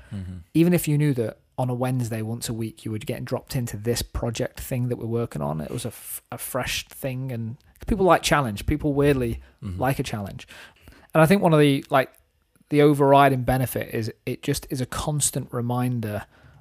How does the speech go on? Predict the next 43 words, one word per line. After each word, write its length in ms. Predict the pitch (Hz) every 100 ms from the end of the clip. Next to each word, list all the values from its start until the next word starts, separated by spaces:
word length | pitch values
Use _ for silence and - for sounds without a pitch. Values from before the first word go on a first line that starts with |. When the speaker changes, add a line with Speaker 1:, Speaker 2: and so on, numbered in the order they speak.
| _
Speaker 2:
that 180 | 139 127
we 140 | 143
are 140 | 123 117
one 340 | 117 120 117
single 400 | 117 127 117 113
unit 260 | 110 113 120
as 120 | 107
a 20 |
team. 320 | - 131 123 - -
Like, 180 | 110 -
it 80 |
breaks 320 | 98 135 143 -
down 260 | 131 123
all 120 | 120
these 180 | 117 113
little 180 | 113 -
barriers 640 | 123 117 117 110 107 - -
that 260 | 117 -
naturally 320 | 139 - - 117
form 320 | - 120 117
over 160 | 110
time 280 | 113 147 131
within 200 | 120 110
the 60 | 107
company 400 | 135 131 120 113
because 340 | 117 - 110 - - -
people 260 | 135 127
work 240 | 120 113 113
on 140 | 107
specific 460 | - 120 110 131 -
services 340 | 123 110 -
or 80 | 110
projects. 480 | 143 127 110 - - - -
Speaker 1:
Mm-hmm. 220 | 110 90
Speaker 2:
It 100 | 92 139
reminds 460 | 156 160 156 147
everyone 300 | 147 131 120
that 220 | 117 - -
we 200 | 135 147
are 140 | 143 139
in 120 | 135
this 160 | 127 -
together 500 | 131 131 139 160